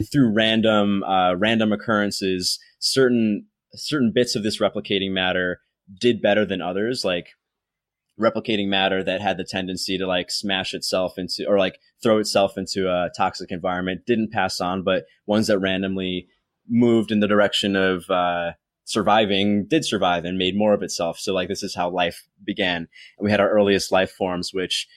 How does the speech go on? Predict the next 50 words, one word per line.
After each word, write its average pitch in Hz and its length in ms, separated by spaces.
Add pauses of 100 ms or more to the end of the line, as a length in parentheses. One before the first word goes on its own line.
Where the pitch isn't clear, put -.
(220)
uh, 98 100
were 101 100
basically 107 300
clusters 113 500
of 101 120
matter 127 340
that 101 120
found, 107 540
uh, 98 80
found 123 300
a 110 40
formation, 113 840
uh, 101 60
found 107 320
this 104 160
way 104 160
to 101 80
organize 95 840
itself, 95 560 (420)
uh, 95 100
in 107 120
a 107 60
way 104 160
that 98 240
it 95 140
would 98 100
repeat. 95 380
So 98 300 (360)
this 104 140
brings 98 260
us 95 160
to 101 160
the 98 120
amoeba. 107 440 (1040)
The 117 80
amoeba, 135 560 (140)
the 113 80
amoebas, 127 480
uh, 95 360
this 95 140
is, 98 240 (340)
I'm 92 360
briefly 120 260
gonna 107 140
go 104 100
into 101 200
Red 98 200
Queen 98 240
theory. 95 480
Amoebas, 101 720